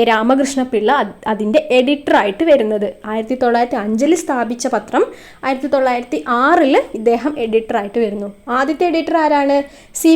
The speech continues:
പി ഗോവിന്ദപിള്ളയാണ്. ഇനി ആയിരത്തി തൊള്ളായിരത്തി ഏഴിൽ അതിൻ്റെ തൊട്ടടുത്ത വർഷം തിരുവനന്തപുരത്ത് നിന്നും പ്രസിദ്ധീകരണം ആരംഭിക്കുന്നു. തിരുവനന്തപുരം എന്നാണ് ട്ടോ ഈ ടി വി എം എന്ന് എഴുതി വച്ചിരിക്കുന്നത്. പ്രസിദ്ധീകരണം ആരംഭിക്കുന്നു.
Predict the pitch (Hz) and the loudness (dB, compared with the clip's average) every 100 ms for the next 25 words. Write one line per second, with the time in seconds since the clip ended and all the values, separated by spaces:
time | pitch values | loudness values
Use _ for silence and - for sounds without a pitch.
0 | 330 311 247 240 247 233 226 208 196 185 | 4 4 6 6 4 0 0 -2 -2 -4
1 | 185 - - - 349 277 - - - - | -8 -14 -10 0 2 2 0 -16 -14 -2
2 | 285 339 381 415 403 381 359 359 370 - | 2 2 2 2 4 4 4 2 0 0
3 | 277 269 311 330 226 220 - 302 370 381 | 2 4 4 4 2 0 -2 2 4 4
4 | 311 311 262 233 247 214 214 - 190 440 | 2 2 0 0 -2 -4 -6 -6 -2 -2
5 | - - _ - 294 330 370 392 403 302 | -4 -20 _ 0 2 4 4 4 4 2
6 | 240 240 220 214 320 - - - - - | 2 0 0 2 2 0 -6 -20 -20 -2
7 | 254 240 226 214 240 226 220 226 453 - | 0 0 -2 0 2 4 2 2 0 0
8 | 214 208 202 202 196 196 196 - _ 233 | -2 0 -4 -6 -6 -4 -6 -10 _ -2
9 | 233 233 247 247 262 262 247 220 208 220 | 0 2 2 0 2 0 0 -2 -2 -2
10 | 226 226 226 220 233 240 226 220 220 214 | -2 -4 -4 -2 0 0 0 0 -2 -2
11 | 226 226 220 226 508 - - - - 381 | -4 -4 -4 -2 -4 -6 -20 -14 -2 0
12 | - 311 277 226 220 330 262 214 185 165 | 0 2 2 2 2 2 2 0 -4 -8
13 | 185 185 | -6 -6